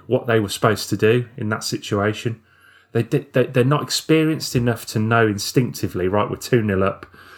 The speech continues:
Let's hold, let's hold off here." And they're not,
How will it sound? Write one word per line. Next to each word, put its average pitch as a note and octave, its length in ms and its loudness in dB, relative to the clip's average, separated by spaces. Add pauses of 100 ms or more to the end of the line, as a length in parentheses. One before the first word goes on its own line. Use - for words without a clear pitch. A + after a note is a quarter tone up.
(300)
Let's A2 220 -4
hold, A2 280 0
let's - 180 -4
hold G#2 260 0
off A2 240 -4
here." F#2+ 280 -2 (880)
And A2+ 180 0
they're A#2 80 2
not, B2+ 360 0